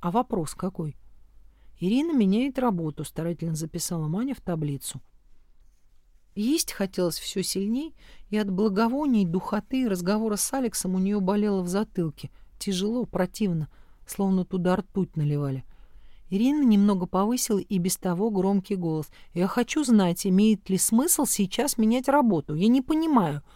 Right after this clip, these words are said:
соглашаться мне на предложение или нет. На нынешнем месте меня всё устраивает, абсолютно всё, но там перспектива. А в наше время перспектива — это важнее». Эмилия вздохнула и потянулась к картам. «Совсем не работа у вас на уме?»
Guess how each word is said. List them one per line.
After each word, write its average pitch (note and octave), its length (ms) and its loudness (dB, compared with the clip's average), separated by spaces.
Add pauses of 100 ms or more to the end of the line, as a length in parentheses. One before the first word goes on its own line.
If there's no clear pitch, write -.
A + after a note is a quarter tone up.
(300)
соглашаться A3+ 640 2
мне A3+ 180 6
на G#3 120 6
предложение F#3+ 720 2
или C#4 120 0
нет. G3+ 240 0 (640)
На G#3 160 4
нынешнем C4 500 6
месте D4+ 340 2
меня A3+ 240 6
всё - 280 2
устраивает, A3 520 6
абсолютно A3 600 4
всё, - 240 0
но F3 140 4
там F3+ 260 2
перспектива. - 680 -2 (600)
А D#3+ 120 0
в D#3+ 40 4
наше F3+ 280 2
время C4 320 4
перспектива — F3+ 560 2
это G#3+ 140 2
важнее». A3 600 6 (1000)
Эмилия C4+ 340 2
вздохнула G#3+ 560 0
и G3+ 80 2
потянулась G#3 520 0
к - 40 -20
картам. D#3+ 400 -4 (580)
«Совсем D#4 460 2
не B3 120 10
работа G#3 460 4
у C#3 60 -2
вас C#3 220 -6
на D#3 140 0
уме?» A#3+ 280 0